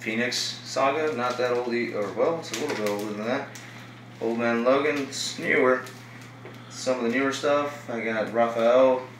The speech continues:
Micro Series, signed by Mouse Card artist and creator. And then I got the first appearance of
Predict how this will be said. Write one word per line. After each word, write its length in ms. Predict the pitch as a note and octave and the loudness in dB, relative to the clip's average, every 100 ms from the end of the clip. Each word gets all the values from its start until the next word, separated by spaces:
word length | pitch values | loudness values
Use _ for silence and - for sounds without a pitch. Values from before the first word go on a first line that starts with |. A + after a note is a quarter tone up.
| - | -6
Micro 320 | A2+ B2 B2+ | -2 0 -2
Series, 440 | B2 B2+ C3 B2+ | -2 0 2 2
signed 420 | - B2 A#2 A#2 A2+ | 0 0 2 2 2
by 260 | A2+ G#2+ | 2 2
Mouse 280 | G#2+ A2+ A#2 | 0 -2 -2
Card 260 | - A#2+ B2 | -2 0 2
artist 320 | B2+ C3+ B2+ | 2 0 -2
and 120 | B2 | -6
creator. 400 | A2+ A2+ A#2 C3+ - - - - - - - | -4 0 0 0 -4 -10 -16 -16 -18 -18 -14
And 140 | G2+ G#2+ | -10 -8
then 180 | A2 | -6
I 80 | A2 | -4
got 140 | G#2+ G#2 | -2 -4
the 80 | |
first 260 | - A#2+ - | -4 -6 -6
appearance 360 | A#2+ A#2 A2+ A#2 | -6 -4 -4 -4
of 380 | A2 G#2 - | -2 -4 -8